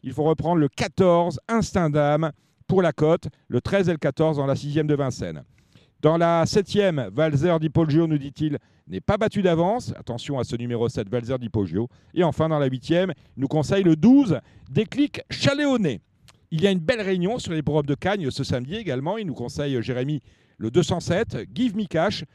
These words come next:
C'est un coup franc bien placé pour Gwen Juno. Et attention au numéro quatre, Gentleman de l'Arrêt pour la cote.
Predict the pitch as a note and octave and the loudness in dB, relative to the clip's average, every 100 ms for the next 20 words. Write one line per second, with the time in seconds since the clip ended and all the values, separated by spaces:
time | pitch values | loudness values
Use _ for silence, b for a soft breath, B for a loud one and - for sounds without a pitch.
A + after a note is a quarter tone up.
0 | b - D3+ D3+ - G#3 G#3 F3+ F3+ D#3+ | b -12 -8 -8 -8 -6 -4 0 -2 -2
1 | E3 F3 F3 A2 G2+ A#3 A3 F3+ E3 F3+ | -4 -4 -4 -4 0 0 0 0 2 0
2 | - _ _ _ _ _ _ - C3 E3 | -4 _ _ _ _ _ _ -8 -4 -4
3 | E3+ D#3+ F#3+ F3 C#3 B2 A#2+ D#3+ F3 - | -4 -4 -4 -4 -2 -2 -2 -2 -2 -6
4 | b b b - G#3+ G#3 F#3+ D#3 C#3+ B2 | b b b -2 0 0 0 0 0 -2
5 | B2+ G3+ G3 G#3+ F3 B2+ - | -2 -2 0 -2 -2 -6 -8